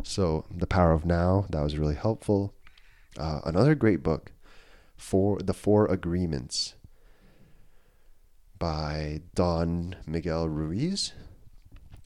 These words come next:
The Four Agreements, I think I've talked about this in a previous episode as well.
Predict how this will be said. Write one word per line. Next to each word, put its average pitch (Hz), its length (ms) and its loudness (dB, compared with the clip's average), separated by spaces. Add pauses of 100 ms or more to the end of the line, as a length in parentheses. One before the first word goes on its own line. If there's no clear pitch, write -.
(140)
The 85 140 -6
Four 98 320 2
Agreements, 90 640 0
I - 60 -6
think 135 180 -2
I've 113 140 -2
talked 78 260 -8
about 65 220 -6
this - 180 -10
in 71 80 -4
a 73 60 -8
previous 76 640 -8 (380)
episode 76 360 -2
as 71 120 -4
well. 82 440 -2